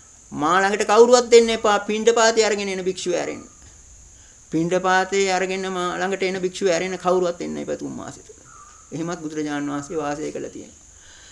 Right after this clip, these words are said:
ඊළඟට තවත් ඊ타මත්ම වටිනා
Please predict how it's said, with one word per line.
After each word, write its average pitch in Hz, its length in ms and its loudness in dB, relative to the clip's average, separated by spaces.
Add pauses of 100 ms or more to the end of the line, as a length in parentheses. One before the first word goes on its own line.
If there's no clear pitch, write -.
(180)
ඊළඟට 214 380 -2
තවත් 220 280 0 (840)
ඊ타මත්ම 240 600 0 (1000)
වටිනා 180 600 -2